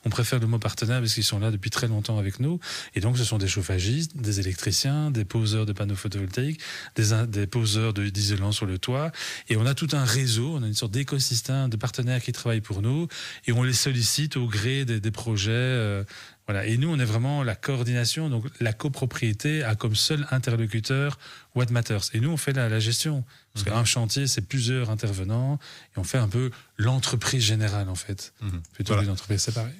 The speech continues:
Speaker 2: J'ai, j'ai une question, ou plutôt, euh, deux questions. D'abord, les, les principaux freins que vous pouvez rencontrer, euh, auprès des, des, des copropriétés bruxelloises. Et justement, euh, deuxième question, euh, comment convaincre des propriétaires qui hésitent parfois à faire face à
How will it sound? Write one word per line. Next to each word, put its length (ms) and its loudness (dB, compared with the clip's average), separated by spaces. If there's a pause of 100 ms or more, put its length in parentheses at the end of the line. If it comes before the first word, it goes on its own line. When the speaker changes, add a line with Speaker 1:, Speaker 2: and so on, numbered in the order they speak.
(120)
Speaker 2:
J'ai, 180 2
j'ai 180 4
une 100 2
question, 340 0
ou 20 2
plutôt, 460 -2
euh, 100 2
deux 200 2
questions. 500 0
D'abord, 260 0
les, 220 0
les 360 -2
principaux 600 -2
freins 640 0
que 140 -2
vous 140 2
pouvez 300 0
rencontrer, 680 0
euh, 160 2
auprès 340 -2
des, 160 -2 (440)
des, 360 2
des 120 -2
copropriétés 600 0
bruxelloises. 760 0
Et 60 2
justement, 540 0 (320)
euh, 200 0
deuxième 280 0
question, 560 0
euh, 100 2
comment 400 2
convaincre 540 0
des 180 -2
propriétaires 640 0
qui 220 2
hésitent 340 2
parfois 560 -2
à 60 -2
faire 180 -6
face 220 -4
à 120 0